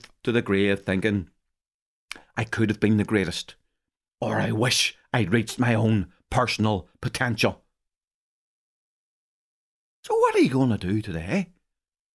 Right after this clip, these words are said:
Are you gonna punch in another nine to five and hold on for grim life to some sorry existence, two paychecks away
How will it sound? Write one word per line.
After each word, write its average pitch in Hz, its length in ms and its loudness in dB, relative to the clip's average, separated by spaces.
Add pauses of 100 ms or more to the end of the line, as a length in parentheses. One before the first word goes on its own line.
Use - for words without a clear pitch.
(300)
Are - 100 -2
you 320 60 2
gonna 466 260 2
punch - 360 -2
in 254 160 2
another 240 360 2
nine 226 320 2
to 214 80 2
five 196 680 2 (1400)
and 143 100 2
hold 196 280 6
on 185 280 4
for 165 140 2
grim 156 440 4
life 160 360 0
to 143 80 0
some 143 300 2
sorry 139 440 2
existence, 135 580 -2
two 180 220 0
paychecks 175 560 0
away 156 440 0